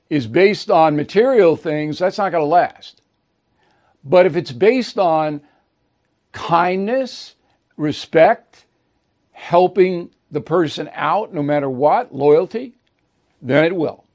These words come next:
I'm Bill O'Reilly. I approve the message by writing it. You can reach me, Bill at Bill O'Reilly dot com, Bill at Bill O'Reilly dot com, name and town if you wish to opine. Now let's go to the mail.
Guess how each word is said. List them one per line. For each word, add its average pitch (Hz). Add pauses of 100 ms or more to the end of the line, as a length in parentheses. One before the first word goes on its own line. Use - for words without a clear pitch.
(920)
I'm 151
Bill 175
O'Reilly. 202
I 185
approve 170
the 165
message 170
by 143
writing 175
it. 202
You 170
can 190
reach 214
me, 208 (380)
Bill 180
at 147
Bill 151
O'Reilly 170
dot 156
com, 202
Bill 156
at 180
Bill 156
O'Reilly 147
dot 143
com, 196
name 156
and 151
town 180
if 175
you 120
wish 151
to 196
opine. 196 (460)
Now 170
let's 185
go 143
to 160
the 151
mail. 175